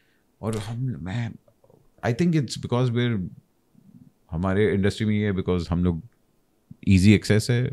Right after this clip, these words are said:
हम लोग रोज आते हैं स्क्रीन पे, तो it's very easy to say। So how do you deal with the, the trolling that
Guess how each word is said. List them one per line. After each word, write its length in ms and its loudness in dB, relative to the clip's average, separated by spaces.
हम 100 -2
लोग 200 0
रोज 260 4
आते 220 0
हैं 80 0
स्क्रीन 340 -2
पे, 140 -4
तो 80 -6
it's 120 0
very 260 6
easy 260 -2
to 280 -2
say। 160 2
So 20 -2
how 120 4
do 100 6
you 100 4
deal 200 6
with 200 2
the, 280 4
the 80 -2
trolling 380 2
that 120 0